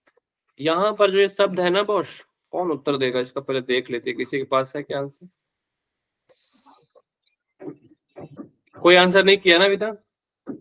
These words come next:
बहुत बढ़िया संध्या जी, नेहा जी, बहुत बढ़िया। प्लस टू कर लो आप लोग, बाकी लोग सोच ही नहीं पा रहे हो, बुद्धि ही नहीं जा रही वहां तक।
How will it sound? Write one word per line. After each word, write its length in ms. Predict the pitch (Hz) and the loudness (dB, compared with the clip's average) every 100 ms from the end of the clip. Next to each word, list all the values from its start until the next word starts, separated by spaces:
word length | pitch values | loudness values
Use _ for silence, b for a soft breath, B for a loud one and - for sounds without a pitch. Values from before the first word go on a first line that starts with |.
| - _ _ _ _ - - - _ - _ _ | -20 _ _ _ _ -16 -16 -20 _ -20 _ _
बहुत 280 | 135 165 185 | 2 4 4
बढ़िया 260 | 180 185 180 | 4 4 4
संध्या 360 | 180 170 180 | 2 2 2
जी, 180 | 170 190 - _ _ _ - - _ _ _ 135 | 0 -8 -14 _ _ _ -20 -20 _ _ _ -2
नेहा 260 | 151 170 | 0 0
जी, 140 | 165 175 | 0 0
बहुत 240 | 151 170 | 2 2
बढ़िया। 400 | 165 170 175 208 - - _ _ _ _ _ _ _ - 285 - _ _ _ - - _ _ _ _ _ - | 2 2 2 0 -12 -20 _ _ _ _ _ _ _ -18 -18 -18 _ _ _ -20 -20 _ _ _ _ _ 0
प्लस 260 | 170 170 | 0 2
टू 100 | 190 | 0
कर 180 | 180 175 | 4 4
लो 180 | 175 180 | 6 6
आप 180 | 165 160 | 6 4
लोग, 240 | 175 180 | -2 0
बाकी 280 | 143 147 160 | 0 2 2
लोग 180 | 165 151 | 0 0
सोच 300 | 151 147 170 | 0 0 0
ही 60 | |
नहीं 120 | 170 160 | -2 0
पा 180 | 143 | 0
रहे 100 | 131 | 2
हो, 60 | 147 | 0
बुद्धि 280 | 143 143 160 | -4 -2 0
ही 80 | 160 | 2
नहीं 120 | 151 | 0
जा 120 | 123 | 0
रही 140 | 127 | 0
वहां 160 | 123 117 | -2 -4
तक। 280 | 131 135 | -6 -12